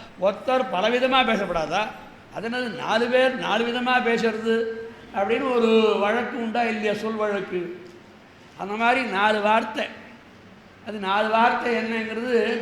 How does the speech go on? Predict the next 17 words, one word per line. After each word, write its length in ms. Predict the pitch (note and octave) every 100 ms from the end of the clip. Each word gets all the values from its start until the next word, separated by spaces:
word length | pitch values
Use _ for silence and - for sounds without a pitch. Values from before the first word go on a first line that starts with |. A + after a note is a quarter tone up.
| A#3
பின்னாடி 280 | A3+ A3+ G#3
சொல்றேன். 380 | F3+ - - - - - - - -
அப்படி 720 | F#3+ G3+ - A#3 E3 G#3+ D4+ - - - - -
அந்த 320 | G#3 A#3+ G#3+ F3
நாலு 420 | F3 F#3+ A3+ A3+
வார்த்தை 380 | G#3 A3+ B3 B3+
சொல்லிட்டு 280 | A3+ A3+ G#3+
போலான்னு 500 | G3+ G3+ G#3 G#3 G#3+
தான் 280 | C#4 A3+ F#3+
அடியேன் 280 | G3 G3+ E3+
வந்தேன். 380 | E3 F#3 G3 - -
அடியேன் 360 | C#3+ G3 G3+ F3+ D#3
பாரித்தது 720 | F3+ A3 A#3 A3+ - A#3 B3+
ஒரு 200 | G3 G#3
மணி 220 | G#3 G3+
நேரம், 400 | F#3+ E3+ D3+ A3 E4 - -
ஆனால் 600 | - A3 A3+ A3 A3 G#3+